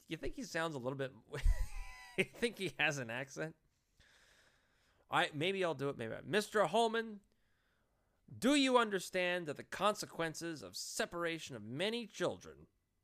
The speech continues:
will be lifelong trauma and carried across generations? Have we not learned from the internment of Japanese Americans? Mister Holman, I'm a father.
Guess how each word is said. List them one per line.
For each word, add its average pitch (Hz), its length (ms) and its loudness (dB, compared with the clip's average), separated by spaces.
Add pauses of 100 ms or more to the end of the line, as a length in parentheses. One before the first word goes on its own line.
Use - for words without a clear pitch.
(600)
will 110 160 -4
be 117 180 -2
lifelong 190 800 4
trauma 156 520 0 (720)
and 117 320 -4
carried 202 500 4
across 180 460 2
generations? 185 1000 0 (1080)
Have 226 280 6
we 208 120 2
not 196 260 2
learned 170 420 0
from 139 260 0
the 131 200 -6
internment 180 840 -4 (340)
of 87 220 -14
Japanese 135 680 0
Americans? 107 880 -6 (440)
Mister 196 520 2
Holman, 175 540 0 (140)
I'm 220 560 6 (100)
a 190 160 6
father. 170 680 8